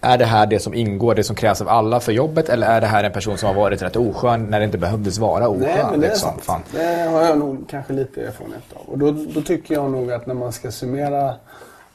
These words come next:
Speaker 2: ehm, vem som, hur man är som en bra tränare, vad jag tycker.
Speaker 1: Mm.
Speaker 2: Och då tycker jag att, förutom då att de ska bes-, <laughs> besitta en, en taktisk kunskap, men det gör ju de flesta på de större ligorna och större,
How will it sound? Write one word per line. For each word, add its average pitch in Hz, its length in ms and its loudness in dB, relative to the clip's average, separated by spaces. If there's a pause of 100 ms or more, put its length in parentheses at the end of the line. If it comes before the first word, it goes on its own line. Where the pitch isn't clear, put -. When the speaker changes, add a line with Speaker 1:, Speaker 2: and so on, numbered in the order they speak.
Speaker 2:
ehm, - 880 -10 (220)
vem 117 180 -6
som, 113 500 -8 (160)
hur 127 200 -2
man 135 200 2
är 139 300 0
som 131 220 -4
en 123 160 -4
bra 107 220 -4
tränare, 101 380 -8
vad 113 140 -8
jag 175 240 0
tycker. - 340 -18
Speaker 1:
Mm. 180 240 2 (160)
Speaker 2:
Och 113 340 -10
då 139 80 0
tycker 135 360 -4
jag 92 240 -10
att, - 300 -20 (680)
förutom 151 420 0
då 127 60 2
att 120 80 -2
de 123 100 -4
ska 123 140 -6
bes-, 123 340 -2
<laughs> 147 60 0
besitta 131 400 -4
en, 107 160 -8
en 107 300 -8
taktisk - 420 -4
kunskap, - 420 -14
men 127 100 -6
det 131 60 2
gör 139 200 4
ju 135 60 2
de 135 120 -2
flesta - 380 -6
på 107 120 -14
de 110 220 -12
större 127 320 -2
ligorna 117 380 -2
och 104 80 -4
större, 131 300 -6